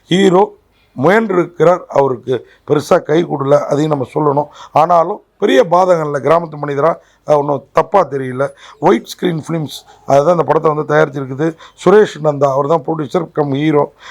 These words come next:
இந்த படத்துக்கு நாகராஜ் கருப்பையா இயக்கம் பண்ணியிருக்கிறாரு. இவர் சினிமாவுல பல இடங்கள்ல ஆஃபீஸ் பாய் லெவல்ல இருந்துலாம் கண்-, கஷ்டப்பட்டு இன்று இயக்குனரா, இன்னைக்கு விஷுவல் கம்யூனிகேஷன் மாணவர்கள் வ-, இயக்குனரா வந்துட்டு இருக்க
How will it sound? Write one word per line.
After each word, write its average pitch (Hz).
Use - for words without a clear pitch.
இந்த 143
படத்துக்கு 165
நாகராஜ் 185
கருப்பையா 170
இயக்கம் 165
பண்ணியிருக்கிறாரு. 127
இவர் 147
சினிமாவுல 165
பல 147
இடங்கள்ல 170
ஆஃபீஸ் 180
பாய் 165
லெவல்ல 160
இருந்துலாம் 151
கண்-, 156
கஷ்டப்பட்டு 151
இன்று 147
இயக்குனரா, 147
இன்னைக்கு 170
விஷுவல் 208
கம்யூனிகேஷன் 151
மாணவர்கள் 139
வ-, 143
இயக்குனரா 165
வந்துட்டு 143
இருக்க 127